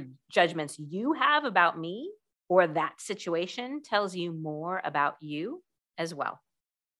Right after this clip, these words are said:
Judging another person doesn't define who they are, it defines who you are. And while we'll never live in a world that's judgment-free,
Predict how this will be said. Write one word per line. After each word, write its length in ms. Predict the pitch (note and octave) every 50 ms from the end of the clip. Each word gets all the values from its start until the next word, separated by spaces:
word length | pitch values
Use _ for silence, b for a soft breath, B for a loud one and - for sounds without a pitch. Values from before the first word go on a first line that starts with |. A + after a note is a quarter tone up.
| _ _ _ _ _ _ _ _ _
Judging 340 | - E3+ D#3+ D#3+ F3+ F#3 G3
another 300 | G3 G3 G3 G3 G3+ G3
person 400 | G3 - F#3+ E3+ - - E3+ D#3+
doesn't 320 | D#3 E3 D3+ F3+ E3+ D#3 -
define 360 | F#3 - F#3+ E3+ E3 F3 F3
who 200 | F3+ G3 G3+ F3
they 200 | E3 D3+ D3 C#3
are, 280 | C3+ C#3 C3+ C#3 - -
it 140 | D#3+ D#3 E3+
defines 500 | F3 - - D#3+ D#3 D#3 D3 D3+ - - - -
who 200 | F3 E3+ E3 D3+
you 260 | - D3+ D3 C3 - - -
are. 240 | A2+ - C#3 D3 _ _ _ _ _ _ _ _ _ _ _ _ _ _ _ _ _ _ -
And 160 | E3+ F3 E3+
while 240 | F3+ F3 F3 E3+ E3+
we'll 120 | F3 F3
never 520 | F3 F3 F3+ F3+ F3 F3+ F#3 G3+ G#3 G#3+ G#3+
live 220 | G3+ F#3+ G3 G3 G3
in 80 | G3
a 60 | G3+
world 440 | F#3+ E3 E3 D3+ D3+ D3 D3 D3+ D3+
that's 200 | D3+ C#3+ - -
judgment-free, 920 | - - D3+ C#3+ D3 - E3+ E3+ - - - - C#3+ C3+ B2 B2 C3+ -